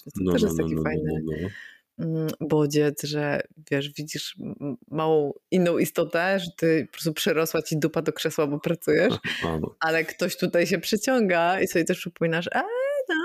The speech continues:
Speaker 1: to ja też już chcę”, nie?
Speaker 2: No to jest na pewno taki, y, f-, fajny dys-, dystra-, dystraktor, y, z Staropolska mówiąc. Y, tak samo z pieskiem. Y,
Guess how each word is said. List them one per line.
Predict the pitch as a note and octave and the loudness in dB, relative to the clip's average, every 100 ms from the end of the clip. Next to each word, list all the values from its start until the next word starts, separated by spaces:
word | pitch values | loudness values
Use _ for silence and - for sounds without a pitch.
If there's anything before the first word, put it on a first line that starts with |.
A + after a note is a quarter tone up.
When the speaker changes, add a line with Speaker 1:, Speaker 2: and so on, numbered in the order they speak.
| A4 A4+ | 2 4
Speaker 1:
to | C4 B3+ | 4 4
ja | D#4 D4 | 4 2
też | C#4+ G#3+ G3+ | 0 -4 -4
już | F3+ F3+ | -6 -6
chcę”, | - - - - D3+ D3+ | -12 -14 -10 -6 -6 -2
nie? | D3 | 2
Speaker 2:
No | B2+ | 2
to | B2 C3+ | 2 0
jest | B2+ D3 | 2 0
na | |
pewno | C#3+ G#3 G#3+ | 0 4 4
taki, | D#3+ - B2+ A#2+ A2 | 2 0 2 4 4
y, | G#2 G#2 G#2+ G#2 G2+ | 4 4 4 2 -2
f-, | A2 | -4
fajny | - G#2+ A2 G#2+ | 0 2 4 2
dys-, | G2 G#2 - | 2 0 0
dystra-, | A2+ G2+ - - A2+ | 0 0 -2 -2 -2
dystraktor, | G#2 G2+ G#2 - - G#2+ F#2 - - F2+ F2 G#2 - | -2 0 0 -2 -2 -2 0 -2 0 2 0 -4 0
y, | F2+ F2+ F2+ F2+ | 2 4 4 2
z | F2 - - F#2 | 0 -4 -2 -2
Staropolska | - F2+ E2+ F2 E2+ - | 0 -2 0 0 -2 -2
mówiąc. | F2+ E2+ F2 F2 - - - - | 0 2 2 2 0 -6 -6 -2
Y, | F2+ F2+ F#2+ | 0 0 0
tak | - F#2 | -2 -2
samo | G2 G2+ | 0 0
z | - - - - | 0 -2 -4 -4
pieskiem. | C#3 C3 - G2 F2+ F#2 - | -2 -2 0 0 2 0 -2
Y, | G2+ F#2 | -4 -4